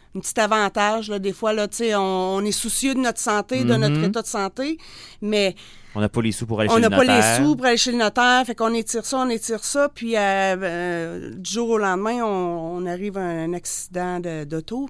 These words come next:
Speaker 1: puis, euh, on devient inapte, ben là, on, on est un petit peu mal pris,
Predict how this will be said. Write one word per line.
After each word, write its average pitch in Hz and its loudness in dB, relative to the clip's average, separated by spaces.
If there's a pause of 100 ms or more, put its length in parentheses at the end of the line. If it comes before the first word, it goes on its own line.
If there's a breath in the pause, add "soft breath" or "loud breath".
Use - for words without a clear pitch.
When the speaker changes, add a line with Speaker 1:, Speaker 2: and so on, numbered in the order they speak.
Speaker 1:
puis, 165 -10
euh, 151 -10
on 156 -8
devient 165 -4
inapte, 170 -4
ben 170 -6
là, 170 -6
on, 160 -8 (120)
on 175 -14
est 175 -12
un 180 -6
petit - -10
peu 196 -8
mal 170 -6
pris, 175 -12